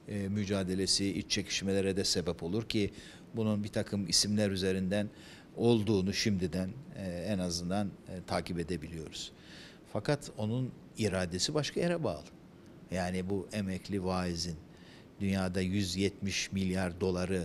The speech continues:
hükmeden, e, işte yüzün üstünde ülkede etkinlik kurmaya çalışan, bir kısmında etkinliğini kurmuş, okullar açmış, şirketler kurmuş.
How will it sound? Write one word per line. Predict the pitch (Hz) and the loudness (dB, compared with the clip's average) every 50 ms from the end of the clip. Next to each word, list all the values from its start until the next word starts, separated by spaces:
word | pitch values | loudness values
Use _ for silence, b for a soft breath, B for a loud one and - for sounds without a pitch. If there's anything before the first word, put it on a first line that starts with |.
| 82 - - | -2 -2 -2
hükmeden, | 107 107 - - 92 90 82 85 82 82 85 - - B B B B B B B B B B - - 95 | -2 -2 0 0 0 0 2 0 -2 -2 -4 -10 -16 B B B B B B B B B B -14 -10 -6
e, | 95 92 90 87 87 82 80 82 | -4 -4 -4 -4 -4 -6 -8 -6
işte | 101 - - - 92 | -6 -6 -4 -2 -2
yüzün | 92 92 90 95 101 98 92 98 104 | -2 -2 -2 -2 -2 -2 0 0 0
üstünde | 98 95 90 - - - 95 92 95 92 | 0 0 0 -2 -2 -2 -2 0 0 0
ülkede | 92 98 90 - - 95 85 87 92 90 85 82 - B B B B B B - | 0 -2 -2 -2 -2 -2 -2 0 -2 -2 -2 -4 -8 B B B B B B -2
etkinlik | - 90 - - - 104 98 98 95 - | -2 -2 -2 0 -2 0 0 0 -2 -4
kurmaya | - - 95 92 90 92 92 92 | -4 -8 -6 -4 -2 0 0 0
çalışan, | 90 - - 92 90 87 - - 90 85 82 80 | -2 -2 -4 -4 -4 -4 -4 -4 -4 -6 -4 -2
bir | 87 - | -4 -4
kısmında | - - 101 - - - 98 98 95 87 95 95 95 90 - | -2 0 0 0 0 0 0 -2 0 0 0 0 0 -2 -2
etkinliğini | 101 98 - - - 101 92 90 92 95 92 92 92 | -4 -4 -4 -4 -2 -2 0 2 2 2 2 0 0
kurmuş, | 90 - - - 95 92 90 90 87 - - - | -2 -4 -4 -4 -2 0 0 0 -2 -2 -2 -2
okullar | - - - 98 92 92 98 95 | -4 -2 -2 -2 -2 0 0 0
açmış, | 87 85 - - - - 101 92 - | 0 -2 -2 -4 -6 -6 -4 -4 -2
şirketler | - - 110 - - 110 98 - - 107 95 | 0 -2 -2 0 0 -2 -2 0 0 0 0
kurmuş. | 87 - - 95 90 90 82 - - | 0 -2 -4 -4 -2 -4 -6 -8 -10